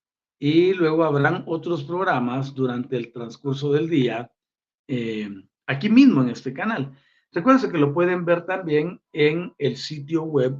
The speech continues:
despierta punto online, W W W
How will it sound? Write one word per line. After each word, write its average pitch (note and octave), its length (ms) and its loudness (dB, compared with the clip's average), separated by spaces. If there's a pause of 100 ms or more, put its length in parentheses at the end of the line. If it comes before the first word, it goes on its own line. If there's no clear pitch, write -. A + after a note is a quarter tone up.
(160)
despierta F3 1080 -6
punto C#3+ 640 -4
online, C#3 840 0 (380)
W C3+ 300 -2
W C#3+ 260 2
W F3+ 400 0